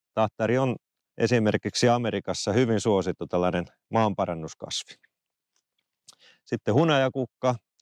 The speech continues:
Hunajakukka kasvaa tosi nopeasti, kasvattaa tällaisen, kans tällaisen porkkanamaisen juuren, juuren peltoon. Että jos pitää olla sellainen nopea viherkesanto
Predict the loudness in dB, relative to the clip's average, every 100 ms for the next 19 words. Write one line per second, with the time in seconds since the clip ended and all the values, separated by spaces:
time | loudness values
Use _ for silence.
0 | _ _ -2 2 2 2 -2 -4 -2 -2
1 | -2 -2 -2 0 -2 0 2 0 2 0
2 | 0 -2 -6 -6 _ _ _ -6 -4 -2
3 | -2 0 0 0 0 -2 -4 -6 -4 -2
4 | 0 0 0 0 0 0 -2 -2 -2 0
5 | 0 0 0 2 2 0 -4 _ _ _
6 | _ _ _ _ _ -4 -2 -2 -4 -8
7 | -4 0 0 -2 -6 -10 -14 _ _ _
8 | _ _ _ -6 0 0 -2 -14 _ _
9 | _ _ _ _ _ _ -6 0 2 2
10 | 0 -2 -2 0 -2 -6 -2 0 2 2
11 | 0 0 0 -2 -4 -10 -20 _ _ _
12 | _ _ _ _ _ _ 0 2 2 0
13 | 0